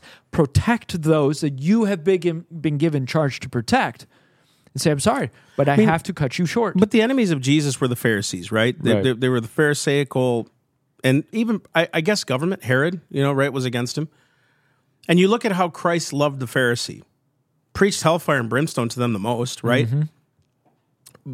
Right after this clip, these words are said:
Speaker 2: Because they thought they knew the law and they didn't, right? So they had to repent of their, anyways.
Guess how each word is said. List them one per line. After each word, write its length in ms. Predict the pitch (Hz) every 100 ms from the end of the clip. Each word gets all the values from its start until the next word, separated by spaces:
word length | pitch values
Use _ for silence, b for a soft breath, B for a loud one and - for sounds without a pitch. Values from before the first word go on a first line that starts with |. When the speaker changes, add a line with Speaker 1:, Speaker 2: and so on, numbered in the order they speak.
| - 156
Speaker 2:
Because 280 | 151 170
they 100 | 143
thought 240 | 131 151 143
they 100 | 131
knew 140 | 135
the 80 | 135
law 180 | 120 117
and 100 | 113
they 60 |
didn't, 420 | 104 117 107 131 -
right? 220 | 113 113
So 120 | -
they 120 | 113 117
had 120 | 120
to 60 |
repent 380 | 110 104 127 123
of 120 | 110
their, 160 | 101 98 - _ -
anyways. 380 | 123 98 104